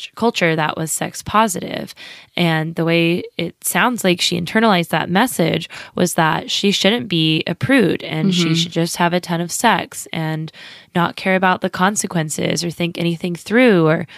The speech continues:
Speaker 1: whatever. But it seems to be that a lot of people who are not necessarily feeling great about sex positivity feel as though it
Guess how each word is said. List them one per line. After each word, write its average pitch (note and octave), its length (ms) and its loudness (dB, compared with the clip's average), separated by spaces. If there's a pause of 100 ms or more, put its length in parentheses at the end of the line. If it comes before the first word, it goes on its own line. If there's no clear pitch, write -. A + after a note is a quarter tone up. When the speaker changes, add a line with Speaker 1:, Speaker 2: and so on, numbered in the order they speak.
(220)
Speaker 1:
whatever. F#3 840 2 (480)
But A#3 260 6 (680)
it A#3+ 160 2
seems D#4 300 0
to D4 120 2
be A#3 140 4
that A3 120 4
a G#3+ 60 4
lot G3 160 4
of G3 140 -2
people F#3+ 720 2
who G3 200 0
are F#3 320 2
not F3+ 300 0
necessarily F3+ 580 0
feeling E3 560 -4
great F3+ 300 0
about E3+ 420 0
sex - 300 -4
positivity F#3+ 760 0 (380)
feel A#3 560 2
as F3+ 240 0 (100)
though E3+ 640 4 (160)
it F#3 220 2